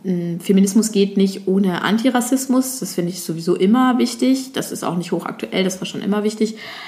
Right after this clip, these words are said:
Ähm, aber was gerade sehr aktuell ist, ist das Recht auf den eigenen Körper. Also es kann, also ich finde es einfach völlig,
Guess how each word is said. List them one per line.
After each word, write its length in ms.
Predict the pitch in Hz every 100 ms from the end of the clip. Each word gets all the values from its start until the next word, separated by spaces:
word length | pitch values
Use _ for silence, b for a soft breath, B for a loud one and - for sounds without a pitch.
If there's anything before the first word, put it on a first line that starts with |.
| B -
Ähm, 680 | 185 180 180 180 175 175 - -
aber 220 | 170 170
was 180 | 185 -
gerade 300 | 190 190 185
sehr 260 | 185 -
aktuell 400 | 190 190 196 170
ist, 180 | 170 185
ist 220 | - 175
das 160 | 175 -
Recht 220 | 170 -
auf 180 | 180 - -
den 240 | 180 170
eigenen 380 | - 170 170 170
Körper. 560 | - 185 180 - 160 - B B
Also 180 | - 202
es 100 | 196
kann, 240 | - 190
also 240 | 196 - -
ich 80 | -
finde 240 | 226 226
es 40 |
einfach 280 | - 185 185
völlig, 560 | - - 226 240 226